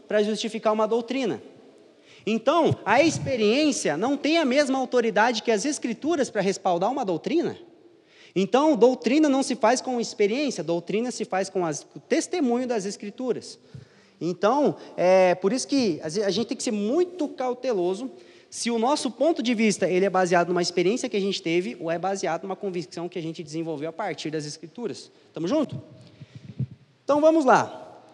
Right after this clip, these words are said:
É, eu quero fazer um, só uma citação de um teólogo chamado Wayne Grudem, e ele diz assim:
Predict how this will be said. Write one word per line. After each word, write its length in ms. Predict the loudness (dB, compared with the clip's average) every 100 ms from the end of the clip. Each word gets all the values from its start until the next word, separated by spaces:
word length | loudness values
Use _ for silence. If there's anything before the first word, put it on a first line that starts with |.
| -10
É, 720 | 0 4 6 6 6 4 4 0 -8 -20 -18 -10
eu 120 | -6
quero 520 | -2 2 2 2 0 -6 -4
fazer 300 | -2 2 2
um, 100 | 2
só 180 | 0
uma 140 | 2 2
citação 680 | 2 0 0 2 4 4 -2 -12 -14 -16 -18 -20 -20 _
de 160 | -8 0
um 120 | 0
teólogo 560 | 2 2 4 4 2 -4
chamado 400 | -2 -2 0 0
Wayne 240 | 0 0
Grudem, 440 | 0 -2 -2 -4 -8 -18 -20 -20 -20 -12 2
e 80 | 4
ele 100 | 4
diz 200 | 2 2
assim: 360 | 0 -2 -4